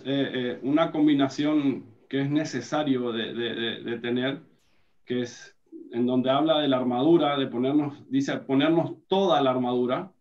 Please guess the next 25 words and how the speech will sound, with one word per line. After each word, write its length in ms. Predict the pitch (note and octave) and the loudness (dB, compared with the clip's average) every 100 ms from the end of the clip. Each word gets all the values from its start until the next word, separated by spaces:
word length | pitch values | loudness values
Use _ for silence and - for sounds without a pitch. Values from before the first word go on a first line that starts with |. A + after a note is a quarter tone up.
| _ _ | _ _
¿verdad? 240 | - A#2 A#2 | -8 -6 -2
No 440 | B2+ D3+ C#3+ - | 0 0 0 0
al-, 220 | B2+ A#2+ - | -2 -4 2
no 180 | C3+ D3 | 4 4
alguna, 400 | C#3 C3+ C3+ C3 | 4 4 4 2
sino 300 | - A#2+ C3 | 0 0 0
todo, 500 | D#3 E3 C3+ C3+ - _ _ _ - _ | 2 4 4 -2 -10 _ _ _ -20 _
¿verdad? 360 | - A2+ A2+ - | -8 -4 -6 -8
Y, 800 | - B2 A#2+ A#2+ A#2 A#2 A2 - - _ _ | -4 0 0 0 0 -2 -2 -4 -10 _ _
y 140 | B2+ | 2
en, 240 | C3 C3+ C3 | 2 2 2
en 280 | B2+ C3 C3+ | 2 4 4
un 100 | D3 | 4
versículo 400 | C3+ C3+ D3 C#3+ | 0 -4 -2 2
más 180 | C#3 | 2
adelante 380 | D3+ C#3 C3+ C#3 | 2 0 0 2
habla 240 | C3+ C#3 C#3 | 2 2 2
de, 160 | A#2 | 0
de, 200 | A2+ B2 | -4 -4
de 120 | A#2+ | -2
orar 400 | B2+ C3 C3 C3 C3 | 0 2 2 2 0
en 140 | B2 | -2
todo 260 | C3 B2+ A#2+ | 0 0 2
tiempo 420 | C3 C3 A#2 A2 | 4 4 2 -4
también. 400 | A2+ A2 - | -4 -4 -4